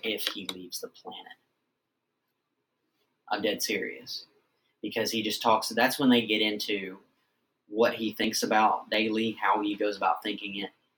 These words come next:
uh, what that state of, of consciousness is like, uh, compared to, like, D M T and compared to, um, like, Kanye and artists. Did you see that little bit?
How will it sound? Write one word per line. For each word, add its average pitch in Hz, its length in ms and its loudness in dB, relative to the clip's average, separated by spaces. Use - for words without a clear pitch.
uh, 90 320 2
what 104 220 -2
that 95 200 0
state 104 320 2
of, - 300 -4
of - 120 -14
consciousness - 680 -2
is 101 140 -8
like, 98 280 -2
uh, 90 180 -6
compared 95 340 -4
to, 90 60 -4
like, 87 220 -10
D 101 180 -10
M 92 100 -12
T 101 440 -10
and 98 140 -4
compared 95 560 -4
to, 92 480 -6
um, 80 480 -6
like, 82 180 -2
Kanye 101 720 -2
and - 100 -10
artists. 104 600 0
Did - 80 -16
you - 60 -6
see 107 200 -2
that 98 160 -4
little 101 160 -8
bit? 104 260 -6